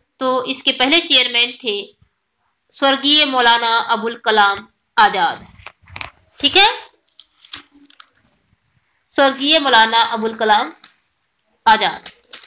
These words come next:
नेक्स्ट है दोस्तों एलएनसीपीई की स्थापना कब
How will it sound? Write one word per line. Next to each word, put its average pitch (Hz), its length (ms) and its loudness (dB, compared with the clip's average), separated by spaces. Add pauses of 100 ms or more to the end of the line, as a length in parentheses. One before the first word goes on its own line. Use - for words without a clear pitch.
(1800)
नेक्स्ट 381 300 2
है 415 80 2
दोस्तों 381 460 2
एलएनसीपीई 330 1080 2
की 302 320 -2
स्थापना 247 800 0 (2250)
कब 359 440 2